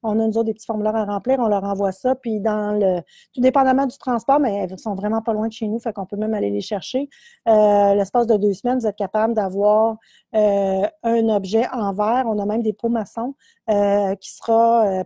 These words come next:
personnalisé à la personne que vous, vous, vous voudrez la donner, ou pourquoi pas pour vous-même, là.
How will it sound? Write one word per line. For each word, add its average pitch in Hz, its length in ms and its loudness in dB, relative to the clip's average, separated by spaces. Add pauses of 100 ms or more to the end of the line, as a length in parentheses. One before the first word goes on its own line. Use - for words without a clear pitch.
personnalisé 247 560 -2
à 254 40 0
la 269 100 0
personne 247 300 -6
que 247 100 -4
vous, 202 240 -6
vous, 196 220 -6
vous 208 440 -4
voudrez 202 240 -2
la 233 140 2
donner, 208 240 -4
ou 247 40 -8
pourquoi 202 280 -6
pas 233 120 -2
pour 226 200 -6
vous-même, 190 420 -6
là. - 140 -10